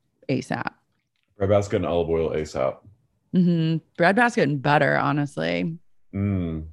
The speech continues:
Speaker 2: I would, next week in Philadelphia, in the Philadelphia greater, in the greater Philadelphia area, I plan to go to this place, this diner called Ponzio's that has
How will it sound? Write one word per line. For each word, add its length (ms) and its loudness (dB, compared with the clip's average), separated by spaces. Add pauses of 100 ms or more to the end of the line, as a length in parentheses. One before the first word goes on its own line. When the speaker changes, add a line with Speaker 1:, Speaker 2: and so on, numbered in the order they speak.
(760)
Speaker 2:
I 600 4
would, 320 -4 (360)
next 600 -4
week 260 -2
in 140 -2
Philadelphia, 920 2
in 80 -6
the 60 -2
Philadelphia 460 2
greater, 460 0
in 60 -4
the 60 -2
greater 280 2
Philadelphia 480 2
area, 640 2 (140)
I 60 2
plan 340 -2
to 120 -10
go 200 2
to 120 -8
this 220 -6
place, 500 -4 (280)
this 220 -14
diner 340 -2
called 260 -6
Ponzio's 720 -4
that 140 -4
has 480 -4